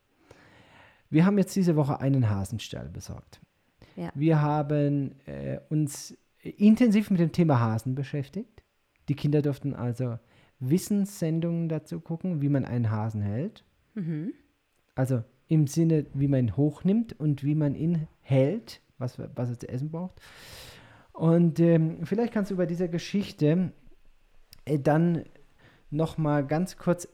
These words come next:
Speaker 1: ein zweites Thema aufmachen, weil wir die Hasennummer ja jetzt so ein bisschen kürzer haben. Denn andere Missionare haben ja einen Alpaka geschenkt bekommen.
Speaker 2: <laughs> Ja.
Speaker 1: Ja. Und ich hatte denen dann so in meinem jugendlichen Leichtsinn angeboten, weil die jetzt nächste Woche oder in zwei Wochen in den Heimatdienst gehen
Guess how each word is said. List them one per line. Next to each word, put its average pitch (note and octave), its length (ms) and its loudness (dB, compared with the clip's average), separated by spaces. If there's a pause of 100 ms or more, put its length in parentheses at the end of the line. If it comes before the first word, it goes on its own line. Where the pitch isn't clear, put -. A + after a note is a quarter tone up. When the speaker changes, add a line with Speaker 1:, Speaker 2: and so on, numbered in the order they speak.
(540)
Speaker 1:
ein C#3 140 -2
zweites D#3+ 420 -4
Thema B2 280 -2
aufmachen, B2+ 600 -2 (340)
weil C3+ 120 2
wir C#3 60 4
die C3 220 0
Hasennummer D3+ 560 2
ja C#3+ 140 4
jetzt C#3 140 0
so C#3+ 60 2
ein C3+ 60 2
bisschen C3 260 -2
kürzer D3 300 -6
haben. C#3 240 -2 (580)
Denn D3+ 160 2
andere D#3+ 240 0
Missionare D#3+ 480 0
haben D#3 160 0
ja D3 80 2
einen C#3+ 100 2
Alpaka C#3 580 0
geschenkt G#2 520 -4
bekommen. G2+ 360 -8
Speaker 2:
<laughs> G#3+ 180 4
Ja. G3+ 260 -2 (120)
Speaker 1:
Ja. B2+ 340 -4 (380)
Und C3 280 0
ich C3+ 160 -2
hatte D3 160 4
denen D#3 320 4
dann C#3+ 300 4
so C#3+ 60 2
in C#3 80 4
meinem C3+ 180 4
jugendlichen C3+ 460 2
Leichtsinn C3+ 520 0
angeboten, D3 540 -2
weil B2 100 0
die B2 120 0
jetzt - 420 -6
nächste B2 480 -6
Woche A#2+ 220 -6
oder C3 100 0
in A2+ 100 -4
zwei A#2+ 200 -4
Wochen C3+ 200 0
in A2+ 280 -2
den G#2+ 120 -2
Heimatdienst C#3+ 560 0
gehen D3 360 2